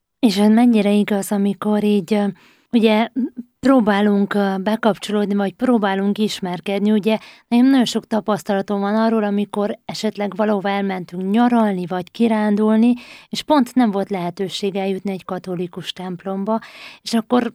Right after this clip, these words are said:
útközben találtunk egy templomot, beléptünk, és milyen jó volt ott lenni a Jóistennek a házába. És, ö, nem feltétlenül számít ez, hogy milyen templomba lépek be, hanem ha belépek egy templomba, akkor milyen jó ott lenni a Jóistennel.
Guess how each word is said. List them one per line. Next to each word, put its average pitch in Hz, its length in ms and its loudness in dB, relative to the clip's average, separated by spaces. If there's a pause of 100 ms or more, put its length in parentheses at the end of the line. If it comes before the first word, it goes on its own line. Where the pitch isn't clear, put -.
(140)
útközben 208 500 -4
találtunk 214 520 0
egy 180 100 -6
templomot, 233 600 0
beléptünk, 233 680 2
és 247 200 -2
milyen 285 240 2
jó 233 220 4
volt 196 320 -2
ott 233 160 -2
lenni 196 260 -4
a 190 40 -6
Jóistennek 185 640 -6
a 185 40 -12
házába. 185 760 -8 (380)
És, - 240 -4
ö, 269 120 4
nem 302 180 4
feltétlenül 185 720 -4
számít 180 540 -6
ez, 190 160 -8
hogy 196 120 -8
milyen 190 340 -4
templomba 190 540 -6
lépek 196 500 -4
be, 196 220 -4
hanem 202 320 -4
ha 196 100 -6
belépek 240 560 -2
egy 165 100 -12
templomba, 247 680 0 (380)
akkor 247 240 0
milyen 262 280 4
jó 202 200 0
ott 196 160 -4
lenni 180 320 -6
a 185 60 -4
Jóistennel. 180 1000 -8